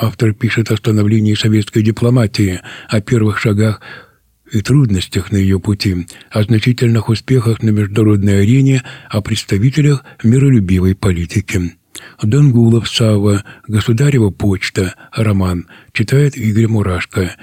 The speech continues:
Имеется плоскопечатное издание тысяча девятьсот восемьдесят шестого года.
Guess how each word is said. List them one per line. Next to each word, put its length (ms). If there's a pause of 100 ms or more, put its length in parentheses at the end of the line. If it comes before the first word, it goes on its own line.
(240)
Имеется 480
плоскопечатное 920
издание 580 (300)
тысяча 240
девятьсот 480
восемьдесят 420
шестого 440
года. 340